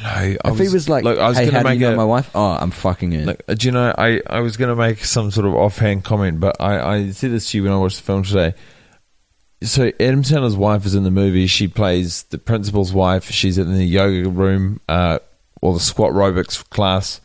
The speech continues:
Speaker 1: when the instructor comes in, and the instructor says, uh, he's telling the ladies to stop perving on him pretty much. And he's like, "Da, da, and I happen to be gay."
Speaker 2: Mm.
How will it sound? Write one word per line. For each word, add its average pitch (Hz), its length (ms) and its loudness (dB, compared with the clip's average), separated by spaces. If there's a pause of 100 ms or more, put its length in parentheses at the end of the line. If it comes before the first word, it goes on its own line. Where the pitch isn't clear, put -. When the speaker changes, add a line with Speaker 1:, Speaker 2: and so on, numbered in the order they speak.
(420)
Speaker 1:
when 90 140 -2
the 98 140 2
instructor 95 360 0
comes 101 240 0
in, 95 200 0
and 104 180 -2
the 110 40 -2
instructor 110 380 -2
says, 110 460 -2 (720)
uh, 104 240 4
he's 104 180 2
telling 120 220 2
the 95 80 2
ladies 98 640 2 (400)
to - 100 -4
stop 107 300 0
perving 104 320 2
on 87 80 2
him 87 100 0
pretty 87 180 2
much. 87 280 0
And 85 80 0
he's 90 60 0
like, 69 140 -2
"Da, 85 160 2
da, 98 360 2
and 107 320 0
I 92 80 2
happen 98 260 2
to 92 60 -2
be 82 120 -2
gay." 90 420 0 (120)
Speaker 2:
Mm. 87 160 -20